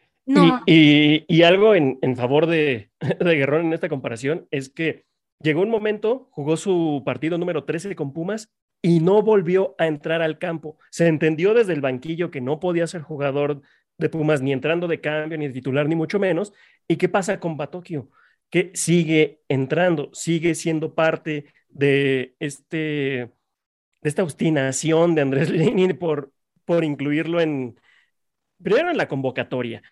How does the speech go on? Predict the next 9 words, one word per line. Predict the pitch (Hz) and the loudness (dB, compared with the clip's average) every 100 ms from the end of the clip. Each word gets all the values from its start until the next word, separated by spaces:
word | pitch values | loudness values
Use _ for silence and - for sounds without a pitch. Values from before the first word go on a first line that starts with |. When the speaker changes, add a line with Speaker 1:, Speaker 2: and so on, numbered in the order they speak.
| _ - | _ -2
Speaker 1:
y | 165 | 2
ya | 214 | 4
después | 269 254 - 175 226 220 - | 2 -2 -2 2 2 0 -4
darle | 143 180 180 | 0 0 0
minutos | 170 160 160 170 | -2 -4 -4 -4
de | 180 | -4
juego | 170 165 165 | -4 -2 -2
cuando | 160 151 151 | -2 -2 -2
no | 180 185 | -4 -6